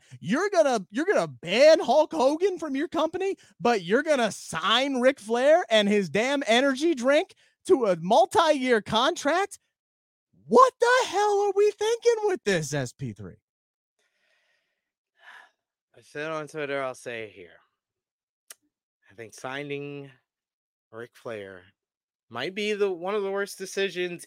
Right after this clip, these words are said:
Speaker 2: image-wise A E W has ever done. Because I don't see any type of value to Ric Flair being with All Elite Wrestling. Yes, casual fans know him.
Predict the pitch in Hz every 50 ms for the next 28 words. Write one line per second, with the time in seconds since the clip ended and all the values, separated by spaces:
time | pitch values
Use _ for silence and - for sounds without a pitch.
0 | - - 220 262 320 320 262 226 175 143 147 131 135 127 123 113 113 113 113 117
1 | 120 135 - - _ - - - _ - - 202 233 233 226 240 226 196 226 226
2 | 220 202 226 220 208 202 185 202 196 175 180 165 - 156 123 - _ _ _ _
3 | _ _ _ _ _ _ _ _ _ _ _ _ - - - - - - - 208
4 | - 233 226 226 226 214 202 180 - - - - - - 214 214 175 - 240 226
5 | 226 185 - - - 208 208 214 - - - 185 190 185 190 196 175 - 180 185
6 | 180 - - 165 165 147 135 131 131 165 160 165 165 165 165 170 165 143 139 139
7 | 135 135 131 - - 135 123 127 131 127 - _ - 131 127 120 113 110 110 110
8 | 110 110 107 - _ _ - 135 131 127 123 117 117 123 120 117 110 - _ -
9 | 120 113 113 113 113 120 120 120 117 - 113 127 127 - - - 101 98 - _
10 | _ - - - _ - 123 160 180 165 - - - 143 131 127 - 127 113 110
11 | 107 - - 110 107 104 101 98 95 101 98 95 95 92 98 92 90 -